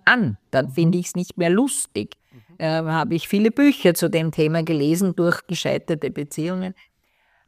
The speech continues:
Speaker 1: Ähm, dass wir,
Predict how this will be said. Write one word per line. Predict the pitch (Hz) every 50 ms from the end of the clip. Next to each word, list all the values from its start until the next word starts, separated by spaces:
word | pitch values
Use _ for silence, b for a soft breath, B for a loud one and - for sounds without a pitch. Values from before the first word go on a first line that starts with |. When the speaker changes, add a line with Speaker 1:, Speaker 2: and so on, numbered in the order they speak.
| _ _ _ -
Speaker 1:
Ähm, | 180 175 170 170 170 170 170 175 170 160 151 - _ _ _ _ _ _ _ _ _ _ _ _ _ _ _ _ _ _ _ _ -
dass | 147 135 147 170 185 - - - - - 190
wir, | 185 190 196 202 208 208 214 214